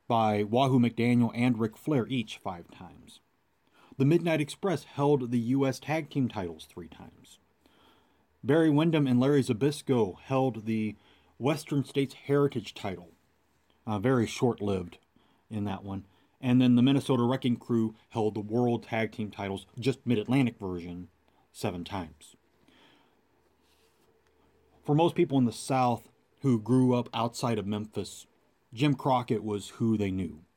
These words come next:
and especially if you grew up in the eighties with Superstation T B S. That's who you knew, because by that time, they had already taken over,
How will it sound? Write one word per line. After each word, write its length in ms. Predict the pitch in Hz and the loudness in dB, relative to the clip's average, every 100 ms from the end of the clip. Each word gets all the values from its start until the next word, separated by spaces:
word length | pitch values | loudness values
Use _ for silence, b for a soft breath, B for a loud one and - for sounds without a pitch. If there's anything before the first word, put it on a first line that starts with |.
| _ | _
and 80 | 123 | -6
especially 400 | - 151 147 147 | -2 -2 0 -2
if 100 | 127 | 0
you 60 | 123 | 0
grew 200 | 120 123 | 0 0
up 80 | |
in 100 | 120 | 0
the 120 | 107 110 | -4 -2
eighties 500 | 110 117 107 95 - | 0 2 0 -4 -6
with 300 | 104 101 98 _ b | 0 0 0 _ b
Superstation 680 | - 151 147 135 127 117 104 | -4 -2 -2 0 -2 -2 -6
T 180 | - 113 | -2 -2
B 180 | 95 92 | 0 -4
S. 320 | 80 - - b b b 117 | -6 -14 -18 b b b -6
That's 380 | 123 143 139 | -2 -2 -2
who 100 | - | -2
you 160 | 120 110 | 0 0
knew, 180 | 92 80 | -4 -8
because 380 | - 87 113 101 | -14 -8 -6 -4
by 160 | - 107 | -2 0
that 260 | 127 151 | 0 -2
time, 360 | - 131 123 120 b b b b - | -4 -2 -2 -2 b b b b -2
they 160 | 131 147 | 2 4
had 80 | |
already 340 | 143 139 120 113 | 4 2 0 -2
taken 340 | - 123 113 | -2 -2 -2
over, 520 | 110 110 107 107 92 | 2 2 2 -2 -2